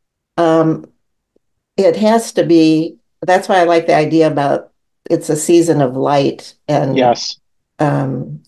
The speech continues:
Speaker 1: for many for spiritual development or growth, for others just for fun and play. And I don't, I w-, I get, to get it really equal gets tricky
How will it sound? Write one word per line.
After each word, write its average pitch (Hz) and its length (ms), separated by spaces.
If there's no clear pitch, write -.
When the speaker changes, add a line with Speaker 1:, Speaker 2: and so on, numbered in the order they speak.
Speaker 1:
for 160 100
many 151 320
for 151 160
spiritual 143 640
development 147 680
or 139 120
growth, 180 500
for - 220
others 156 340
just 143 320
for 139 120
fun 170 340
and 127 180
play. 165 600
And 127 320
I 190 120
don't, 220 140
I 196 120
w-, 190 180
I 180 100
get, 226 320
to - 100
get 285 200
it 302 120
really 202 360
equal 185 580
gets 175 300
tricky 160 560